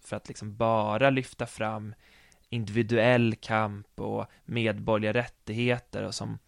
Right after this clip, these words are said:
och därmed liksom osynliggör att, att queera personer har olika materiella förutsättningar för att kunna leva sina liv så.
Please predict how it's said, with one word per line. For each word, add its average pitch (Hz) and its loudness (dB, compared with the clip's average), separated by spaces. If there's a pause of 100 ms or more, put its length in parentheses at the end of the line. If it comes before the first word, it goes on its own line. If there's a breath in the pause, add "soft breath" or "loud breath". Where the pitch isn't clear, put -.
(160)
och 113 -4
därmed 110 0
liksom - -12
osynliggör 117 2
att, - -10
att - -16 (400 loud breath)
queera 107 0
personer 110 -2
har 101 -6 (420)
olika 107 -4
materiella 110 0
förutsättningar - -10
för - -16
att - -20
kunna 107 -8
leva 107 -8
sina - -14
liv - -14
så. - -16